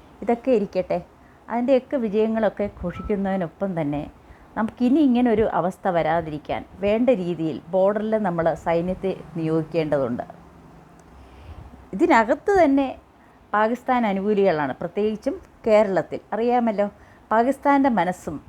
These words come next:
ശരീരം കേരളത്തിലുമായിട്ട് നടക്കുന്ന ഒത്തിരി പേരുണ്ട്. അവരെ ഒന്ന് നിരീക്ഷിക്കുക. അത് പ്രത്യേകം തന്നെ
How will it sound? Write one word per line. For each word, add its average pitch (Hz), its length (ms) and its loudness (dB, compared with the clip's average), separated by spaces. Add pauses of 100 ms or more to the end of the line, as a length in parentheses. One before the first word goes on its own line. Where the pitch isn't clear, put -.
(260)
ശരീരം 269 520 2 (240)
കേരളത്തിലുമായിട്ട് 214 760 0
നടക്കുന്ന 185 440 -4
ഒത്തിരി 202 420 -4 (100)
പേരുണ്ട്. 139 400 0 (640)
അവരെ 311 220 4
ഒന്ന് 285 320 4
നിരീക്ഷിക്കുക. 190 640 -2 (640)
അത് 233 100 0 (160)
പ്രത്യേകം 285 580 2
തന്നെ 208 160 0